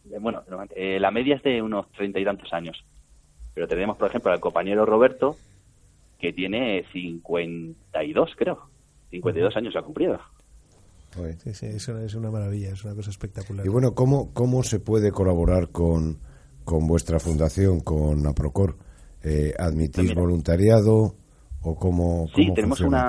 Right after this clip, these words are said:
Speaker 1: una, una sección de voluntariado en el que directa, eh, por internet, en,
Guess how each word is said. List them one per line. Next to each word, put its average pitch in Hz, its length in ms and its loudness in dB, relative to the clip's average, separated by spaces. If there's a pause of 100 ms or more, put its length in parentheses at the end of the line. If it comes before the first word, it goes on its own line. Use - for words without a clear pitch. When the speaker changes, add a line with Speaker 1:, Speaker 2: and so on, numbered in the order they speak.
(200)
Speaker 1:
una, 101 80 -14 (480)
una 113 160 -8
sección 127 220 -4
de 113 60 2
voluntariado 98 680 0 (880)
en 98 120 -8
el 90 60 -10
que 85 480 -4 (420)
directa, 117 340 -4
eh, 92 380 -6 (160)
por 95 140 -6
internet, 113 440 -4 (1300)
en, 90 220 -10